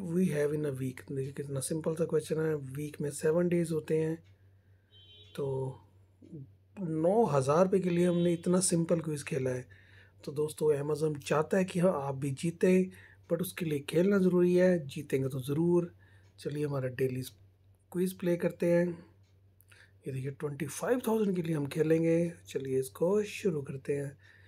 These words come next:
Which of these companies has been named an official sponsor of the fifa World Cup twenty twenty-two? Baidu. The Amazon Prime series, The Wheel of the Time, star wh-, which of famous actors in the role of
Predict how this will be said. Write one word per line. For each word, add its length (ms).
Which 240
of 160
these 220
companies 480
has 240
been 320
named 340
an 160
official 460
sponsor 560
of 160
the 100
fifa 380
World 260
Cup 200
twenty 280
twenty-two? 640
Baidu. 680
The 120
Amazon 420
Prime 300
series, 400
The 120
Wheel 280
of 120
the 100
Time, 420
star 380
wh-, 360
which 240
of 160
famous 400
actors 400
in 180
the 120
role 260
of 160